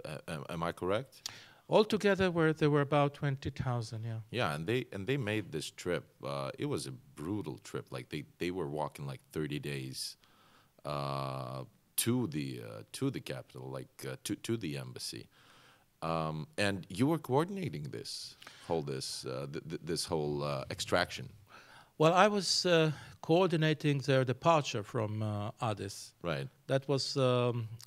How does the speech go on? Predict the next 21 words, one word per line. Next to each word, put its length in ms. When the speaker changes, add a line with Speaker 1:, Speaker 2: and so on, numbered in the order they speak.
Speaker 2:
uh, 440
an 160
air 200
operation, 680
which 180
lasted, 440
uh, 400
about 200
thirty-six 580
hours. 440
And, 380
uh, 320
when 220
they 180
reached 360
Addis 360
Ababa, 560
uh, 60
we, 400
uh, 320
uh, 280